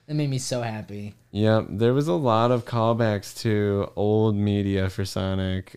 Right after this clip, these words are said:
Speaker 2: um, old games, old, uh, movie shows, everything.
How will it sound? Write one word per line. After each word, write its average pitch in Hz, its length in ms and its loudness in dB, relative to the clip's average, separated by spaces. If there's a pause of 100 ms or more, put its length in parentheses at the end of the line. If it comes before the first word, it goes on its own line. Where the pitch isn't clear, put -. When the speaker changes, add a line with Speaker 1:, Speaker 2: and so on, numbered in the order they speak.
(160)
Speaker 2:
um, 95 460 -4
old 95 300 -4
games, 98 440 0
old, 95 540 -4 (160)
uh, 95 180 -2
movie 95 320 -2
shows, 92 600 -4 (720)
everything. 92 480 -2